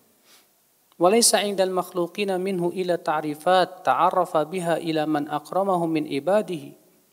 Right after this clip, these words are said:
Makhluk tidak ada yang pernah bisa melihat Allah. Makhluk hanya bisa mengenal dari,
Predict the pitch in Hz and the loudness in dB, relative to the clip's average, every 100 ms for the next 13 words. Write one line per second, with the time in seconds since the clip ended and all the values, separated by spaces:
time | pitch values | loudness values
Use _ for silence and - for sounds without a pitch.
0 | _ _ _ _ _ _ _ _ _ _ | _ _ _ _ _ _ _ _ _ _
1 | _ 151 156 - 202 214 190 156 131 160 | _ -2 -2 0 -2 0 -2 0 0 0
2 | 190 196 185 185 196 202 180 196 233 226 | 0 -2 -4 -8 -6 -6 -6 -6 -4 -4
3 | 214 196 226 - 208 - - - _ _ | -4 -4 -6 -8 -12 -10 -12 -14 _ _
4 | _ _ _ _ _ _ _ _ _ 147 | _ _ _ _ _ _ _ _ _ -10
5 | 143 - 180 185 160 160 139 147 165 156 | -8 -4 -4 -2 -4 -2 -2 -2 -2 -2
6 | 143 139 151 170 156 123 135 180 | -6 -4 -2 -2 -2 -4 -2 -4